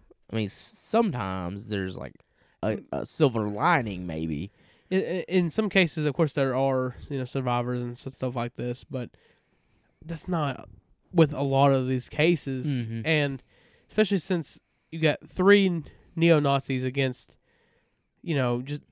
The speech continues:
Speaker 2: a family.
Speaker 1: Yeah, and these guys are, like, yoked and
Speaker 2: Yeah, they're doing all the drugs.
Speaker 1: And another thing, too, it, it's like,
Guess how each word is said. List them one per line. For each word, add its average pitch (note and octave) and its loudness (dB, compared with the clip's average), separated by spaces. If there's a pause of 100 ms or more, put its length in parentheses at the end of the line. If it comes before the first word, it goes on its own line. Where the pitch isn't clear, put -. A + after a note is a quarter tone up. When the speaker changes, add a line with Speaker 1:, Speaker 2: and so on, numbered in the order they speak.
(180)
Speaker 2:
a D3 -6
family. A#2+ 2 (120)
Speaker 1:
Yeah, G2 2
and G2 -2
these A2 0
guys G2+ -2
are, G2+ -2
like, F#2+ -4
yoked G#2 -4
and F2+ -12 (400)
Speaker 2:
Yeah, C#3 -2
they're C#3 2
doing C#3 2
all C#3 4
the C3+ -4
drugs. C3 0 (600)
Speaker 1:
And D3 0
another A3 4
thing, B2+ -6
too, A#2 2
it, - -4
it's - -8
like, A#2 -6